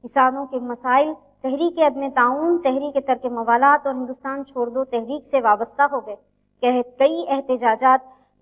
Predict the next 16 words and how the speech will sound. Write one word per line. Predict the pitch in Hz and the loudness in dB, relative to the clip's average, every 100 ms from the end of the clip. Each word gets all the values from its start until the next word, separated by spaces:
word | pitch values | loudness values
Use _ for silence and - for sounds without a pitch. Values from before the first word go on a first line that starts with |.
| - | -18
किसान | 262 320 330 349 | -2 2 4 2
सभा | 349 247 262 | 0 0 0
के | 330 302 | 2 0
तहत | 294 294 254 | 0 -6 -6
होने | 254 233 | -8 -8
लगे | 220 208 _ _ - | -10 -14 _ _ 0
और | 226 | 4
ये | 240 | 4
एहतजाजात | 247 240 240 247 240 269 285 _ _ 285 | 4 0 0 2 4 2 2 _ _ -4
कभी | 285 | -2
मुआफिक | 302 240 247 349 339 | -2 -2 -4 -4 -6
कांग्रेस | - 311 302 302 302 | 0 0 0 -2 -4
होते | 285 285 | -6 -4
तो | 285 _ _ 269 | -6 _ _ -2
कभी | 262 254 | -2 -2
मुखालिफ | 247 233 233 254 | -6 -6 -6 -6